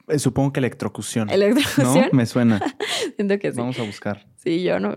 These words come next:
Speaker 2: no voy a decir cosas aquí raras. Este, <laughs> pero sí, llamarle a la ambulancia porque normalmente son graves.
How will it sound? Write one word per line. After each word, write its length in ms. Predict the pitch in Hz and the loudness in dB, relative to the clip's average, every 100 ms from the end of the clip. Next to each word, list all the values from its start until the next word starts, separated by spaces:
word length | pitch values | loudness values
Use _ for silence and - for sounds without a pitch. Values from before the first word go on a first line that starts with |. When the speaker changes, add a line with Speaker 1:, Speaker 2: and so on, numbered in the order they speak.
| - | -6
Speaker 2:
no 160 | 208 | -6
voy 100 | 214 | -4
a 60 | 208 | -4
decir 320 | 190 180 - | -6 -8 -12
cosas 280 | - 196 180 | -10 -10 -10
aquí 220 | - - | -12 -12
raras. 440 | 196 - - - - | -12 -14 -16 -20 -10
Este, 480 | - 214 - - 254 | 0 2 2 0 -2
<laughs> 260 | - 247 | 0 0
pero 220 | 226 220 220 | 0 0 2
sí, 140 | 240 | 2
llamarle 320 | 220 196 202 | 0 0 0
a 40 | 233 | 0
la 80 | |
ambulancia 400 | 185 170 165 185 | 0 0 0 0
porque 200 | 208 175 | -2 -2
normalmente 400 | 180 185 185 190 | 0 0 0 0
son 200 | 185 185 | 0 0
graves. 500 | 180 175 131 180 - | 0 0 -2 -6 -14